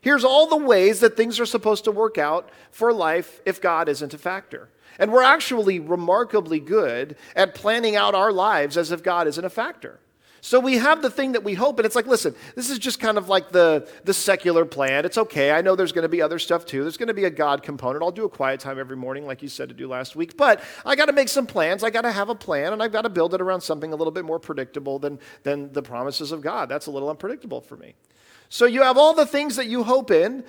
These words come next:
that kinda make logical sense to hope in. You go, "Listen, this is what I'm capable of. This is how much money I have. Uh, this is the place I live in. This is the family God's given me. These are the talents I have. These are the skills I have. These are the things I'm passionate about. This is the stuff I definitely drives me crazy and I don't even wanna talk about it.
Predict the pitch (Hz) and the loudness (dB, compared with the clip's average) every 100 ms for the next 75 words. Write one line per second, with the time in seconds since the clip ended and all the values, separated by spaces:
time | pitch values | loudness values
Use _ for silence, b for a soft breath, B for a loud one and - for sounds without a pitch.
0 | B - 277 294 285 277 254 262 254 240 | B -6 -2 2 4 4 4 2 0 0
1 | 247 226 262 254 247 202 190 170 214 233 | -2 2 2 2 2 4 2 4 2 0
2 | 220 220 214 254 156 151 170 196 233 240 | 2 2 4 0 0 -4 -4 -2 0 0
3 | 247 - 185 175 160 147 165 180 170 214 | -2 2 2 2 0 2 0 0 -4 -6
4 | 180 208 254 196 180 165 143 131 135 127 | -6 -6 -6 -2 0 0 0 -2 -2 -2
5 | 175 - B B 170 180 156 175 202 233 | -4 -6 B B 2 2 2 2 2 -2
6 | 202 240 240 190 190 233 226 165 147 135 | 2 2 6 4 4 0 2 2 2 0
7 | 151 202 B B 175 214 233 254 214 185 | -4 -6 B B -6 0 0 2 0 0
8 | 185 170 156 135 151 143 143 165 196 B | -2 0 0 0 0 0 -2 -6 -8 B
9 | - 143 185 233 - 170 160 160 151 143 | -8 -4 -2 -4 -2 -2 0 -2 -2 -2
10 | 147 139 156 185 220 - - 160 165 160 | -2 -4 -6 -6 -6 -6 0 0 2 0
11 | 135 143 156 170 202 190 165 196 190 156 | -2 -4 -6 -6 -8 -8 -6 -8 -8 -6
12 | 151 - 147 135 143 156 143 127 151 160 | -6 -6 -8 -6 -4 -4 -6 -10 -12 -8
13 | 156 151 143 135 135 147 156 151 131 139 | -6 -4 -6 -4 -8 -6 -8 -8 -6 -6
14 | 147 160 - 135 135 160 139 139 143 165 | -6 -12 -8 -8 -6 -8 -10 -10 -10 -12
15 | 170 127 123 131 120 147 220 | -12 -12 -10 -8 -6 -6 -8